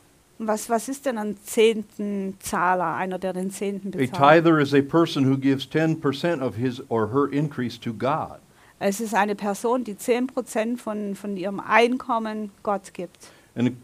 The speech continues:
Speaker 2: closer study of the scripture shows that God considers the first ten percent his.
Speaker 1: Und wenn man das, äh, mal näher in der Schrift ausstudiert, dann kann man, äh, sehen, dass,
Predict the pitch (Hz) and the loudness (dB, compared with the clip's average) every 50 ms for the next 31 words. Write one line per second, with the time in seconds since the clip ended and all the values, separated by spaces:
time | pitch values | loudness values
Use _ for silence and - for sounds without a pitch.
0 | - _ _ - _ _ - - 180 175 - 151 139 135 - - 170 165 156 143 | -20 _ _ -20 _ _ 6 6 6 6 6 4 2 0 2 6 6 6 8 8
1 | 139 135 113 120 113 - - 233 277 285 277 - - 135 127 120 - 151 143 147 | 6 6 6 2 -2 -2 0 2 2 2 0 -2 0 0 0 2 4 4 4 4
2 | 139 123 - 110 131 127 123 - - - - - - - _ 117 110 156 190 208 | 4 2 0 0 -2 -2 -2 -4 -10 -18 -20 -20 -20 -20 _ 2 6 10 10 10
3 | 196 - - - 156 147 139 139 - - - - - - 247 294 285 220 151 131 | 10 8 6 4 4 6 6 4 4 -2 -6 -6 -2 0 0 2 4 4 4 2
4 | 127 131 139 131 - - - - _ _ _ _ _ _ _ _ _ _ - 131 | 0 -2 -4 -6 -8 -10 -12 -16 _ _ _ _ _ _ _ _ _ _ 0 0
5 | 127 131 - 196 208 180 - - - 180 180 170 165 143 147 139 139 196 226 220 | 0 4 8 8 8 8 6 2 0 2 2 2 2 0 0 0 2 0 0 0
6 | 160 131 151 240 285 269 175 - - 101 - - - - - - _ _ - - | 0 0 0 0 2 2 0 0 -4 -8 -12 -14 -14 -16 -20 -20 _ _ -20 -16
7 | _ - 226 226 226 220 220 226 233 233 226 226 240 - - - 202 156 220 220 | _ -4 -2 0 2 2 2 2 2 2 0 0 -2 -2 -2 0 0 0 2 2
8 | 220 214 220 220 220 233 247 240 226 214 226 - - - 254 247 - - - 208 | 2 2 2 2 2 2 2 2 0 -2 -4 -6 -4 -2 -2 -2 -2 -2 -2 0
9 | 233 269 269 - - 240 196 214 226 233 247 240 - - - 226 214 208 208 220 | 0 0 -2 -4 -8 -8 -4 -2 0 0 0 -2 -4 -6 -6 -4 -4 -4 -4 -6
10 | 220 214 226 214 214 208 208 202 208 208 208 175 - 185 202 202 202 202 - 220 | -6 -6 -6 -6 -4 -4 -4 -4 -4 -4 -6 -6 -4 -4 -2 -2 -4 -2 0 2
11 | 214 247 254 254 226 202 208 202 202 | 2 2 2 0 0 -2 -2 -2 -6